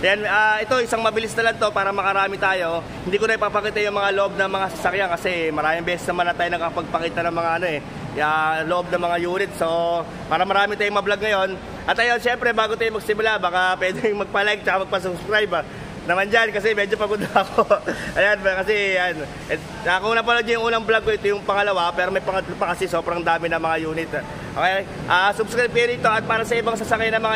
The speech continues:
hinahanap nyo, ayan, mag-follow din kayo sa aking Facebook page, ayan, sa Sir Bugs, para sa mga ibang unit na mga hinahanap nyo kasi, ayan, hindi ko lahat kaya i-vlog, okay? Sa mga naghahanap ng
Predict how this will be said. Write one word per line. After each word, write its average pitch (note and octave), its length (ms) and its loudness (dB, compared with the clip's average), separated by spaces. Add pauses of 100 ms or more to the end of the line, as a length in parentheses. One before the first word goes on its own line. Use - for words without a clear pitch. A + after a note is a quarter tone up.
hinahanap A3 380 2
nyo, G3+ 260 2 (400)
ayan, A3 320 2
mag-follow G#3+ 640 2
din A3+ 160 -4
kayo A3+ 160 0
sa A3 240 2
aking G#3+ 80 -8
Facebook G#3+ 400 -2
page, A3 240 0
ayan, F#3+ 240 0
sa F#3+ 160 0
Sir G3+ 80 0
Bugs, G3+ 400 0 (240)
para F#3 160 2
sa G3+ 160 0
mga G#3 240 0
ibang G3+ 160 0
unit G#3 320 0
na G3+ 80 0
mga G3 240 0
hinahanap G3 320 0
nyo F#3+ 160 -2
kasi, F3 480 -2
ayan, D#3 480 0
hindi - 80 0
ko G3+ 80 2
lahat G3+ 240 2
kaya G3+ 240 2
i-vlog, G3 320 0
okay? G#3 240 2
Sa G3 80 -2
mga F#3+ 320 0
naghahanap G3 320 0
ng F#3+ 80 0